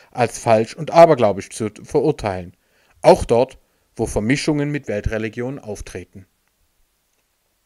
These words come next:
Beispielhaft verweisen darf ich auf die Aussage des Syrien-Heimkehrers Nils D.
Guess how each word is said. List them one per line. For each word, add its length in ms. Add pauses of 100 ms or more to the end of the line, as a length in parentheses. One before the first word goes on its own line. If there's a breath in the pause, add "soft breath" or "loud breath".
(880 soft breath)
Beispielhaft 640
verweisen 420
darf 220
ich 140
auf 100
die 140
Aussage 520
des 160
Syrien-Heimkehrers 960
Nils 300
D. 260